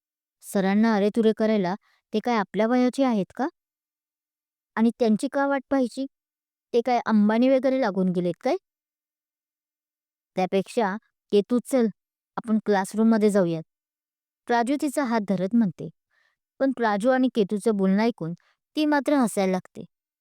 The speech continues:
तसं हिला काय वेड तर नाही ना लागलं, या आविर्भावात त्या दोघी तिच्याकडे पाहायला लागतात. "सॉरी, सॉरी, पण तुम्ही दोघी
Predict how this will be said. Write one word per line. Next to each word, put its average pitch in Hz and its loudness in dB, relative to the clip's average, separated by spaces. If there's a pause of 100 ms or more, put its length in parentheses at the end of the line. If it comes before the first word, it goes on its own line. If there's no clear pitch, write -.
(420)
तसं 185 0 (540)
हिला 240 0
काय 285 0
वेड 196 2
तर 254 2
नाही 285 4
ना 285 4
लागलं, 196 -2 (500)
या 220 -2
आविर्भावात 220 0 (360)
त्या 226 0
दोघी 208 2
तिच्याकडे 196 0
पाहायला 180 -2
लागतात. - -6 (2000)
"सॉरी, 208 0
सॉरी, 180 -2 (560)
पण 349 -4
तुम्ही 330 0
दोघी 269 2